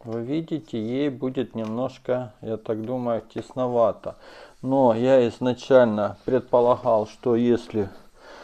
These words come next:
все будет хорошо, то у меня есть вот такой вот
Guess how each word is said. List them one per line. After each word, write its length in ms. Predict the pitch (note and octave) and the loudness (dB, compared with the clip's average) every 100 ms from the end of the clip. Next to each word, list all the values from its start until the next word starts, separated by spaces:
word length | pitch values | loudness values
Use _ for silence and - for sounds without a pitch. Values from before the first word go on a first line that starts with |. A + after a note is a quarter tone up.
| - - | -20 -20
все 340 | - C3 A#2+ | -2 6 6
будет 440 | A2 B2 G#2+ G#2+ - | 6 2 2 -2 2
хорошо, 720 | B2 C3 C#3+ - A3+ A#3 A3 - - - | 4 4 4 2 2 2 -2 -10 -20 0
то 160 | D3+ C3+ | 6 6
у 40 | |
меня 320 | B2 C3+ C#3 B2+ | 6 2 2 2
есть 520 | B2 A#2+ - - - _ - - - _ _ _ _ _ - | 0 -4 -6 -14 -20 _ -20 -20 -20 _ _ _ _ _ -6
вот 280 | A#2+ B2 - | 2 2 2
такой 380 | B2 - C3 | -2 2 2
вот 280 | A#2+ A2+ - | 4 0 -2